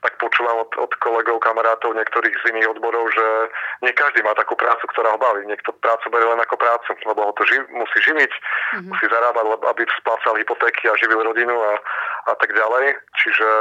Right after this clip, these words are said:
Speaker 1: tú prácu často ľudia berú tak, žiaľ Bohu, niekedy musia brať ako pragmatickú vec. A my, ktorí, u ktorých sa práca spája so záľubou a s niečím aj príjemným, že vlastne ro-, ro-, robíte niečo, čo na-, čo vás baví a čo ste vyštudovali a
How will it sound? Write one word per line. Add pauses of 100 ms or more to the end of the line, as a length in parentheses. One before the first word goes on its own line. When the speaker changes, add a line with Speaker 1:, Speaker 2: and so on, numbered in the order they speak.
(200)
Speaker 1:
tú
prácu
často
ľudia
berú
tak, (560)
žiaľ
Bohu,
niekedy
musia
brať
ako
pragmatickú
vec. (800)
A (640)
my,
ktorí, (720)
u
ktorých
sa
práca
spája
so
záľubou (480)
a
s
niečím (320)
aj
príjemným, (200)
že
vlastne
ro-, (160)
ro-, (220)
robíte
niečo,
čo
na-,
čo
vás
baví (540)
a
čo
ste
vyštudovali
a